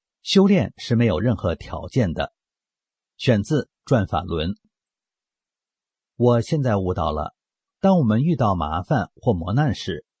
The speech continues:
如果自己能一笑置之，不放在心上，那就是在提高层次，过关啊。反之，带着执着心修炼，那就会修得很苦很累。其实修炼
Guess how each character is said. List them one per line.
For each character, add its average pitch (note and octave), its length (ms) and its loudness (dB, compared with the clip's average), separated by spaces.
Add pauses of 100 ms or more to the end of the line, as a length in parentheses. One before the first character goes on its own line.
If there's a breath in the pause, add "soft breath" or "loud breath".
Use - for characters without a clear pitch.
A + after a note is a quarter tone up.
(460)
如 C#3 160 2
果 B2 160 2
自 C#3 180 -2
己 E2+ 360 -8
能 A2+ 220 0
一 C#3 80 0
笑 B2+ 200 0
置 A#2+ 240 -2
之， - 380 -6 (160)
不 A#2+ 100 -2
放 A#2 180 -2
在 - 140 -4
心 C#3 300 0
上， - 240 -4 (560)
那 F#3 160 0
就 F3 100 0
是 C#3+ 140 -4
在 A#2+ 240 0
提 - 200 -10
高 D#3+ 180 -2
层 E2 280 -8
次， - 320 -6 (140)
过 A2 180 0
关 A#2 320 -2
啊。 G2 220 -4 (880)
反 F2 260 -4
之， A#2+ 300 -2 (420)
带 D#3+ 160 2
着 G2 260 -2
执 A#2 160 -6
着 C#3 140 0
心 D#3+ 220 -2
修 D#2+ 200 -6
炼， E2 280 -6 (300)
那 F3+ 120 2
就 E3 140 0
会 C3 160 -2
修 F3 200 0
得 G2 320 -4
很 A#2+ 360 -2
苦 - 340 -8 (220)
很 - 280 -6
累。 A2 300 -2 (1120)
其 C3+ 200 0
实 G#2 280 0
修 B2 260 0
炼 A2+ 260 0